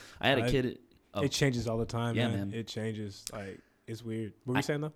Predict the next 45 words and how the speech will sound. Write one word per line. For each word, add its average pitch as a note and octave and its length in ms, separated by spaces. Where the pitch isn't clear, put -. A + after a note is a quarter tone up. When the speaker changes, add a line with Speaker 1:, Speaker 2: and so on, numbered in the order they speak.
Speaker 1:
oh, C3+ 100
I C3+ 80
was C#3 100
saying, D#3 180
like, - 280
I B2+ 60
had B2+ 100
a A#2 60
kid B2+ 260
in A#2+ 120
my, G2 440
uh, F#2 160
class, G#2+ 680
like, G2 340
we A2 120
were G2+ 80
talking G2+ 240
about, F#2+ 200
like, F2+ 220
I G#2+ 100
don't F2+ 100
know, F2 160
like, F2+ 200
doing G#2+ 200
an G2 80
icebreaker F#2+ 560
or F2+ 60
something, F#2 360
and F2+ 80
he F#2 60
was F2+ 100
talking F#2 260
about, F2 280
like, E2 140
what F#2 160
his F2+ 200
goals F2 380
were, E2+ 200
and E2 80
he's E2+ 100
like, E2+ 140
"I A#2+ 100
wanna B2 380
get, A2+ 280
like, G#2+ 200